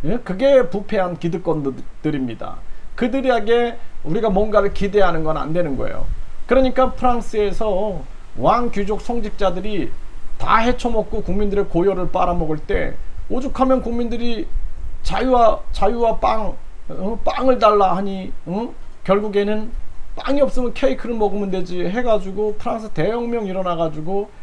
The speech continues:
왕이 단두대에서 모가지가 날아가지 않습니까? 왕비도.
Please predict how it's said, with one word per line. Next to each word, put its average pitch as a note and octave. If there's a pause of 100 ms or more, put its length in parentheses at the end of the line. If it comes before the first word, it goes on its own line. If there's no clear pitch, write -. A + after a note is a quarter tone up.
(220)
왕이 A3+ (100)
단두대에서 F#3+
모가지가 D#3+
날아가지 D3
않습니까? D3
왕비도. C#3+